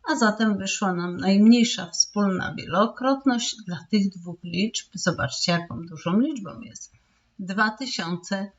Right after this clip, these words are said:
pięćset dwadzieścia. O ile tutaj pewnie byśmy znaleźli w pamięci jakoś tą liczbę,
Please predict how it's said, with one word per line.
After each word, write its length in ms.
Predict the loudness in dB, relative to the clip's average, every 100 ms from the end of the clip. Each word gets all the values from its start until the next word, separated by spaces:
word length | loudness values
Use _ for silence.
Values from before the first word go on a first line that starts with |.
| _ 0
pięćset 680 | 2 2 0 -2 -4 -6 _
dwadzieścia. 760 | -8 2 4 4 -2 -2 -6 -14 -18 _ _ _ -2
O 100 | 4
ile 280 | 8 8 6
tutaj 400 | 4 2 2 4
pewnie 340 | 2 0 0 0
byśmy 480 | 0 0 -4 -6 -10
znaleźli 920 | -6 -4 -2 0 0 0 -2 -2 -2 _ _ _
w 120 | _
pamięci 580 | 4 6 4 0 -2 0
jakoś 400 | 0 0 -4 -2
tą 220 | 0 2
liczbę, 580 | 2 0 -2 2 4